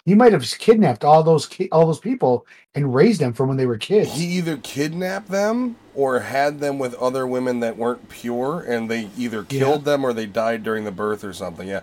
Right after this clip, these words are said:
Speaker 2: women
Speaker 1: Right.
Speaker 2: that he
Speaker 1: So,
Speaker 2: raped and held captive.
Speaker 1: so in, in, in some form,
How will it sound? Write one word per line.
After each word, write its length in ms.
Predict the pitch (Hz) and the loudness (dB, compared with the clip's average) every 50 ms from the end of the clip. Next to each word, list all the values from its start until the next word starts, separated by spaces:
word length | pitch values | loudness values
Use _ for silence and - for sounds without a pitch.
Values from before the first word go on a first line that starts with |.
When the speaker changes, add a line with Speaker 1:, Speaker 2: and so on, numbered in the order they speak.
| - - - - - - | -10 -14 -20 -20 -10 -4
Speaker 2:
women 220 | 147 160 170 180 | 0 4 6 8
Speaker 1:
Right. 260 | 196 208 175 170 160 151 | 10 10 8 6 4 2
Speaker 2:
that 140 | 147 139 | 2 2
he 120 | 117 143 147 | 2 2 4
Speaker 1:
So, 120 | - 190 | 6 6
Speaker 2:
raped 260 | 190 165 139 - - | 6 6 4 0 -4
and 120 | 139 123 113 | -6 -4 -2
held 240 | 120 120 117 - - | 0 0 0 -2 -4
captive. 260 | - 123 120 113 - | -6 -4 -2 2 4
Speaker 1:
so 120 | 202 196 | 6 6
in, 200 | 190 196 190 160 - | 6 6 4 2 2
in, 200 | 208 190 165 160 - | 2 2 2 2 0
in 100 | 208 175 | 0 0
some 260 | - - 202 226 226 | 2 4 4 4 2
form, 380 | - - - 202 214 220 226 | 2 2 4 6 6 6 4